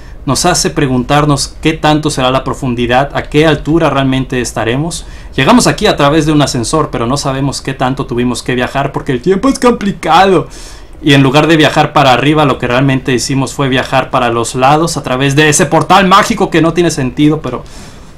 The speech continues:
ya me quejé de eso antes. Aquí tenemos una puerta secreta que tal vez no muchos hayan descubierto. Dirás Minotauro.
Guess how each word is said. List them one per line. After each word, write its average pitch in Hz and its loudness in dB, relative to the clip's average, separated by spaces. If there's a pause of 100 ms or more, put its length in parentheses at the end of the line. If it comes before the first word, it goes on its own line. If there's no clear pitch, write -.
(340)
ya 131 -2
me 135 0
quejé 127 -4
de 110 2
eso 110 -4
antes. - -8 (800)
Aquí - -6
tenemos 233 2
una 220 2
puerta 214 4
secreta 151 0 (560)
que 135 -6
tal 151 2
vez 180 2
no 185 0
muchos 170 0
hayan 160 2
descubierto. 127 0 (1500)
Dirás 135 4
Minotauro. 180 4